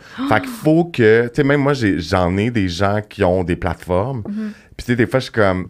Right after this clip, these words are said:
Speaker 2: ah, tu sais, comme, juste une photo pendant que t'es là, puis après ça, une photo après, trois jours plus tard,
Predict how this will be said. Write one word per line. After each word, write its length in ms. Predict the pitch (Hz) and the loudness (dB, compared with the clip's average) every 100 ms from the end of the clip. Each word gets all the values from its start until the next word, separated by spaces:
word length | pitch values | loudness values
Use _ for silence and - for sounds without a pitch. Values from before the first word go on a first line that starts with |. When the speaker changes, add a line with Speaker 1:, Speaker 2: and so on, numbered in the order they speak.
| - | -4
Speaker 2:
ah, 120 | 123 | -4
tu 40 | - - - - | -4 -12 -16 -14
sais, 40 | 139 | -4
comme, 240 | 123 101 - - - | -2 -2 -8 -20 -18
juste 180 | - 135 | -8 -4
une 100 | 143 | -2
photo 240 | 127 113 135 | 0 0 0
pendant 320 | 120 107 107 | 2 2 0
que 60 | |
t'es 160 | - 104 | 0 2
là, 300 | 98 107 117 | 4 4 2
puis 120 | - | 0
après 180 | 98 95 | -2 -2
ça, 120 | - | -4
une 80 | 110 | -4
photo 580 | 107 104 90 117 113 113 | -2 -2 0 -2 -2 -2
après, 520 | - 95 - 110 110 110 | -2 -4 -2 0 0 0
trois 280 | - 101 98 | 0 2 2
jours 160 | 110 | -2
plus 80 | - | -2
tard, 380 | 110 107 113 | 0 0 0